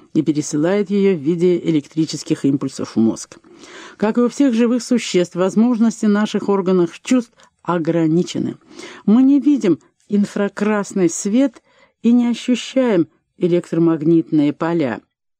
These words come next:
а птицы ощущают и используют их для ориентации в пространстве.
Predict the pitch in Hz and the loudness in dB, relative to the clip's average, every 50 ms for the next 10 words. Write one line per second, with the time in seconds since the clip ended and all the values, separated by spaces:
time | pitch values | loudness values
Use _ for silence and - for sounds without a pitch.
0 | _ _ _ _ 147 156 131 - - _ - - 208 247 294 294 - - - - | _ _ _ _ -4 -4 -4 -6 -10 _ -6 0 2 2 2 2 0 -4 -8 -6
1 | - 117 - - _ - 151 143 135 - - - 107 107 - - - - 208 226 | -4 -4 -6 -6 _ -6 -6 -6 -6 -8 -8 -8 -8 -8 -8 -10 -4 -2 0 0
2 | 269 277 226 143 101 - _ _ _ _ _ _ - 185 170 156 - - - _ | 2 0 -2 -2 -4 -8 _ _ _ _ _ _ 0 0 2 0 -2 -8 -6 _
3 | 214 254 285 254 - - 220 208 190 160 - 147 139 131 127 135 170 202 196 - | 0 2 2 0 0 0 0 0 0 0 -2 -2 -2 -2 -2 -2 -2 -2 -2 -2
4 | - 170 170 160 156 147 143 - - 156 175 196 - - - 185 180 170 - _ | -4 -2 0 2 2 2 0 0 -2 -4 -4 -4 -6 -6 -4 -2 -2 -4 -4 _
5 | 180 170 170 - - - 156 143 131 110 107 107 - - - - - - | -6 -4 -4 -6 -6 -6 -4 -4 -4 -4 -6 -8 -12 -14 -16 -18 -18 -18